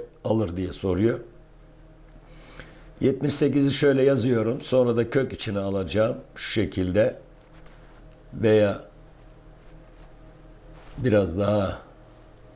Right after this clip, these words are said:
şöyle üstünü çizdikten sonra çiziyorum. Şöyle aldım. Yetmiş sekizi, sekiz ile sekizi çarparsam altmış dört yapar.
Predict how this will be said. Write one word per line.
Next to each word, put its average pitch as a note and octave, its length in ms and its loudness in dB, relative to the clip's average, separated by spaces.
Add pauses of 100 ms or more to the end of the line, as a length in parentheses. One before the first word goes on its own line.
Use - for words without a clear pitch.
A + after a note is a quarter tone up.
(3000)
şöyle A2 260 0
üstünü G2+ 380 0
çizdikten A2 600 2
sonra F2+ 480 -2 (340)
çiziyorum. F#2 720 0
Şöyle F#2 360 0
aldım. G#2 600 0 (1400)
Yetmiş B2+ 420 0
sekizi, B2+ 460 -2
sekiz C3+ 380 -2
ile C3 120 2
sekizi C3 480 -2
çarparsam A#2 680 0 (100)
altmış A#2 460 -4
dört A#2+ 280 0
yapar. G2+ 420 -2